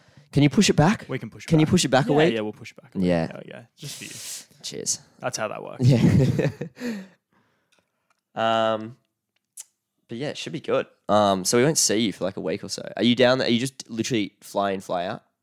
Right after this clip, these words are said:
Speaker 1: Melbourne?
Speaker 2: Drive in, drive out.
Speaker 1: Right, w-, in your car? No.
Speaker 2: No.
Speaker 1: Not in your car.
Speaker 2: Don't, we're not talking about that.
Speaker 1: Yeah, okay. We'll talk about that at a later time.
Speaker 2: Yeah.
Speaker 1: Um, let's try and move forward 'cause we've been going for fifty-five minutes already.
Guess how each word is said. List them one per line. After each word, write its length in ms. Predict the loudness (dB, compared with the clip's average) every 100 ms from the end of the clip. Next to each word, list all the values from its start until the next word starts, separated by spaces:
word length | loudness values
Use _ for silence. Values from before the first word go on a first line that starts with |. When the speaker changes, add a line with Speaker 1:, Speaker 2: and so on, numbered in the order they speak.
| -4
Speaker 1:
Melbourne? 280 | -4 -4 -10
Speaker 2:
Drive 320 | -2 0 0
in, 140 | -2 -12
drive 220 | -12 -12
out. 200 | -12 -16 _ _ _ _ _ _ _ -8
Speaker 1:
Right, 140 | -6 -4
w-, 180 | -2
in 80 | 0
your 140 | 2 2
car? 240 | 0 0
No. 200 | -2 -6 -8 _ -10
Speaker 2:
No. 340 | -4 -2 -2
Speaker 1:
Not 140 | -2 -2
in 60 | -2
your 120 | -6
car. 280 | -8 -12 -8
Speaker 2:
Don't, 180 | -8 -6
we're 80 | -8
not 140 | -10
talking 240 | -14 -16 -16
about 180 | -18 -10
that. 100 | -4
Speaker 1:
Yeah, 180 | -2 -4
okay. 180 | -8 -12
We'll 100 | -12
talk 180 | -14
about 140 | -10 -8
that 160 | -8
at 60 | -6
a 60 | -6
later 220 | -4 -6
time. 300 | -6 -8 -10
Speaker 2:
Yeah. 340 | -10 -10 -10 -10 -14 -16 -20 -20 _ _
Speaker 1:
Um, 360 | 2 4 4 0 _ _ _ _ _ -16 -8
let's 220 | 4 4 6
try 160 | 4
and 100 | 6
move 140 | 4 4
forward 320 | 4 4 4
'cause 100 | -2
we've 60 | 0
been 120 | 2
going 240 | 2 0
for 120 | -2 -6
fifty-five 720 | -10 -4 -2 -2 0 0 0
minutes 280 | -4 -6 -6
already. 440 | -6 -6 -10 -16